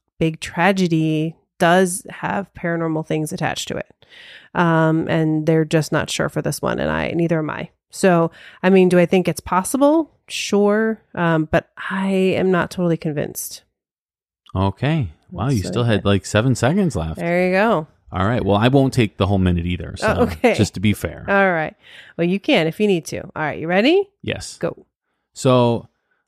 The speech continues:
Speaker 2: uh, I love that you said at the end that not every tragedy, um, has ghosts. So I was thinking to myself, it's kinda like a recipe. You put, you know, certain things together to form, uh, a particular dish that you're gonna have.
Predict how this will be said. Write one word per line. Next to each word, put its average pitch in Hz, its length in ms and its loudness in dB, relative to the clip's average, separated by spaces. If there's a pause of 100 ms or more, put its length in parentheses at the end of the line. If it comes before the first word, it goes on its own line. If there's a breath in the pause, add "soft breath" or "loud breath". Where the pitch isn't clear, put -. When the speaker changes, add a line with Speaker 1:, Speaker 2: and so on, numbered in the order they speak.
Speaker 2:
uh, 104 220 0
I 117 220 2
love 123 360 2
that 117 120 2
you 110 140 -2
said 107 200 2
at 101 140 0
the 104 100 -2
end 101 240 -2
that 98 140 -4
not 101 260 -2
every 101 220 -2
tragedy, 95 840 -2 (580)
um, 92 380 2
has 98 220 0
ghosts. 139 520 -2
So 110 400 2
I 113 200 0
was 143 160 4
thinking 110 300 0
to 101 40 4
myself, 95 400 0
it's - 100 -4
kinda 135 220 -2
like 127 160 -4
a 104 60 -6
recipe. 98 800 -2
You 95 100 -10
put, - 240 -2 (320)
you 104 160 0
know, 101 80 4
certain 113 320 0
things 113 260 2
together 101 520 2
to - 160 -6
form, 95 560 0 (280)
uh, 95 340 0
a 87 80 -10
particular 101 560 -2
dish - 420 -6
that - 140 -6
you're 92 180 -6
gonna 90 160 -8
have. - 320 -12